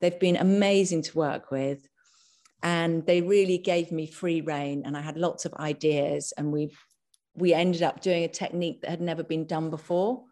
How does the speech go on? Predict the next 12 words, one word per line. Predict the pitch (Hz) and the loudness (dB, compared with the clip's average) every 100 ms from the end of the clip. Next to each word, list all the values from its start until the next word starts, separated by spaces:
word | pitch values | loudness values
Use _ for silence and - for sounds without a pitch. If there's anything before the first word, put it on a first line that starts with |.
| _ _ _ _ _ _ _ _ _ | _ _ _ _ _ _ _ _ _
So | - - 196 | -6 0 2
I | 196 | 2
think, | 196 240 214 196 202 - _ | 0 0 0 -2 -8 -18 _
and | 185 202 | -2 -2
that's | 175 - 196 | -4 -6 -4
ongoing, | 190 180 180 170 127 139 151 | -2 -2 -2 -2 -4 -6 -8
you | 165 | -6
know, | 139 | -4
we | 151 | -6
continue | 156 170 - 180 156 | -6 -8 -4 -4 -4
working | 156 151 - 139 | -4 -6 -6 -8
together, | 135 135 131 139 | -6 -6 -4 -4